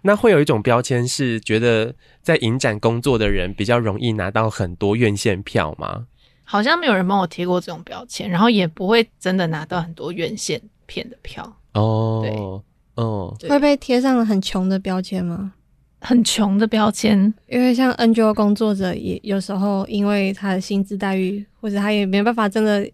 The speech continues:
Speaker 3: 跟着年资就是往上增。如果说是在非营利组织工作的话，通常就是会说，“哦，你做爱心，然后，哦，你好像是薪水不是很高”这样子。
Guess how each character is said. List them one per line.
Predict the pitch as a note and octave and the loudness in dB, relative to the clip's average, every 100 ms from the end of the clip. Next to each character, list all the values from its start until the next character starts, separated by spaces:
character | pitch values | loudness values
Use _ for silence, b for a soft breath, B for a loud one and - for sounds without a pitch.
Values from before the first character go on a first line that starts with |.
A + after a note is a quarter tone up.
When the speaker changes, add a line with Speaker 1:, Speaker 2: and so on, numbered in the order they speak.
| - | 0
Speaker 3:
跟 | B3+ | 4
着 | A#3 G#3+ | 4 4
年 | G#3+ G3 G#3 | 4 4 2
资 | A#3 A#3 | 0 0
就 | A3 | 2
是 | A3+ | 2
往 | G3+ F#3+ | 2 0
上 | A3+ G3+ G3 - | -2 0 -2 -6
增。 | A3 G3+ A3 b b | -4 -4 -6 b b
如 | A#3 A#3 | 0 2
果 | A3 | 2
说 | G#3 A3 G#3+ | 2 0 0
是 | A3+ | 0
在 | G#3+ G#3 G3+ A3 - _ - | 2 4 2 -2 -8 _ 0
非 | A3+ | 4
营 | |
利 | A3+ | 4
组 | G#3 F#3+ | 4 0
织 | G#3 | -2
工 | A3 A3 | 2 4
作 | A#3 B3+ | 4 4
的 | - | 0
话， | G3 G3+ | -2 -4
通 | - B3 C4 | 0 2 2
常 | B3+ F#3 | 2 0
就 | F#3+ | 0
是 | G3+ G#3 G#3+ | 0 2 2
会 | A3 | 0
说 | G3 G3 F#3 | 0 -4 -4
，“哦， | G3 B _ | -6 B _
你 | G#3 | -6
做 | G#3 | -2
爱 | G#3 G3+ | 0 0
心， | G3+ | 0
然 | F#3 | 0
后， | F#3+ | 0
哦， | G#3 G#3 G3 b _ | -2 -2 -6 b _
你 | A3 | -2
好 | G3+ F#3+ | 0 -2
像 | F#3+ A3 G#3 | 0 0 -2
是 | - A3 | -4 -4
薪 | G3 G#3+ | 0 0
水 | G#3 | 0
不 | F#3 G3 | -2 -2
是 | |
很 | A3 F3+ | -2 -2
高” | F#3 F3+ G#3 | -4 -4 -2
这 | G#3+ | -2
样 | G3 | -4
子。 | G3 | -8